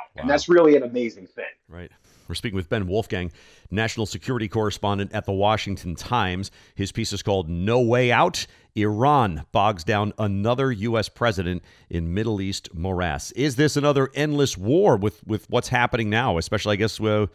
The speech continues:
Speaker 1: with the Houthi rebels in Yemen?
Speaker 2: Boy, it sure seems that way. I mean, and we're in the early stages of it, and I don't think anybody, certainly, you know, Biden doesn't want another endless war. He, like Trump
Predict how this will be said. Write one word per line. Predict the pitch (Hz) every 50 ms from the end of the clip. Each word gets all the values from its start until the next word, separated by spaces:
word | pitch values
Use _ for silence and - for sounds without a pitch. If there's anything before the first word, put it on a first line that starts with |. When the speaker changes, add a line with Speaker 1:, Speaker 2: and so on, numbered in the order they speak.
| _ _ _
Speaker 1:
with | - 101 -
the | 117 104
Houthi | 117 127 - 113 107
rebels | 117 120 120 123 117 123
in | 127 120
Yemen? | 120 135 165 - - - - - _ _ _ _ _ _ _ _ _ _ _ _ _ _ _ _ _ _ _ _ _ _
Speaker 2:
Boy, | 110 110 101
it | 98
sure | - - 120 107
seems | - - 107 101 98 95
that | - 92 82 82
way. | 82 82 78 73 71 -
I | 101 104
mean, | 107 117 127
and | 123 123
we're | 123 127 139 139
in | 135
the | 131 123 120
early | 123 127 131 123 120
stages | - - - 131 117 123 107 117 117 -
of | 113 110
it, | 127 127
and | 107 104 107
I | 104
don't | 107 110 -
think | - 113 104 -
anybody, | 104 117 120 113 110 107 110 104
certainly, | - - 123 131 131 120 107 107 110 120 120
you | - 110
know, | 104 92 101 107 - _ _ _ _ _ - 101
Biden | 123 127 120 104
doesn't | 107 107 92 107 98
want | 98 101 98
another | 98 98 95 95
endless | 101 95 104 -
war. | - 107 117 117 117
He, | - 139 160 143 135 143 151 139 -
like | 98 107 127 113 -
Trump | - - 143 131 117 -